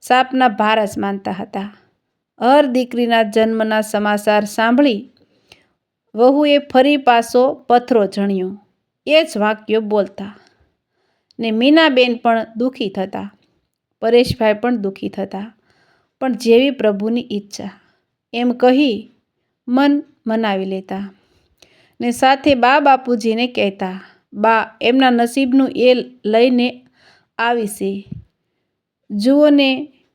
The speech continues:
આ ઘરમાં ક્યાં કંઈ કમી છે? ભગવાને ઘણું દીધું છે, એમના નસીબનું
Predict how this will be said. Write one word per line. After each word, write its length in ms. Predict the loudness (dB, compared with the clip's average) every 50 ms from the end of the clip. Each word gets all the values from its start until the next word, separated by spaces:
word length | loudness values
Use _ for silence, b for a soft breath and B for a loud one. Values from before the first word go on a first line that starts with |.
| _ _ _ _ _ _ _ _ _ _ _ _ _ _ _ _ _ _ _ _ _ _ _ _ _ _ _ _ -6
આ 120 | -4 -4
ઘરમાં 440 | 0 2 4 4 4 4 4 2 2
ક્યાં 280 | 0 0 0 0 0 0
કંઈ 220 | 0 -2 -2 -2
કમી 360 | -2 -2 -2 -2 0 -2 -2
છે? 460 | -4 -4 -4 -4 -4 -4 -8 -12 _ _ _ 0
ભગવાને 480 | 0 2 4 4 2 4 2 2 0
ઘણું 380 | -2 -2 -2 0 0 0 0 0
દીધું 300 | -2 -4 -4 -4 -6 -8
છે, 320 | -6 -6 -8 -8 -8 -10 -14 _ B B B B B B B B B B B B _ _ -6
એમના 280 | -4 0 2 2 2 2
નસીબનું 580 | 2 2 0 0 0 -2 -2 0 0 -2 -2